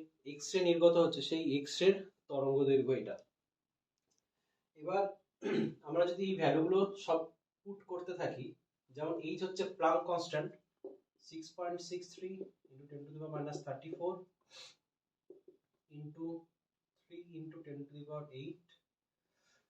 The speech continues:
divided by one point six into ten to the power minus nineteen into V। আচ্ছা, ভিটা হচ্ছে আমাদের অ্যাপ্লাইড ভোল্টেজ,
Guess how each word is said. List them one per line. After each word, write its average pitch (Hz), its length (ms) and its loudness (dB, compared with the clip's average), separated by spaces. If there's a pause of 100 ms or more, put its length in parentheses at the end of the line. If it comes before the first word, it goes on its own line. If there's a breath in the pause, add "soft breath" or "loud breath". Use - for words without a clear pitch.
(200)
divided 156 460 -6
by 156 100 -4 (200)
one 143 140 -2 (120)
point 156 220 -8 (180)
six 180 140 -4 (280)
into 143 240 -10
ten 139 140 -8
to 135 60 -12
the - 120 -20
power 147 180 -12
minus 135 260 -6 (160)
nineteen 131 460 -4 (640)
into 175 220 -8 (160)
V। - 20 -20 (2000)
আচ্ছা, - 160 -14 (120)
ভিটা 196 340 0
হচ্ছে - 240 -6 (120)
আমাদের 156 260 4 (1500)
অ্যাপ্লাইড 175 460 4 (120)
ভোল্টেজ, 120 440 -4